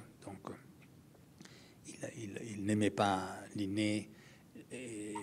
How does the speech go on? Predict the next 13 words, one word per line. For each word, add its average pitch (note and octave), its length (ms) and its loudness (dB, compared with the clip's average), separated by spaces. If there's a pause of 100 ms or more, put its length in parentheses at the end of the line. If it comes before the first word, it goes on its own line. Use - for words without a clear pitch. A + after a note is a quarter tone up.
(160)
et - 120 -4
tous E3 160 6
ses A#2+ 340 10
élèves, A2+ 520 10 (480)
les F#2+ 160 2
élèves G#2+ 180 10
de G2 80 2
Buffon, G2+ 420 0 (720)
continuent A2 440 6
une G#2+ 100 4
bataille G#2 560 8
contre G#2 320 2
Linné, G#2 420 2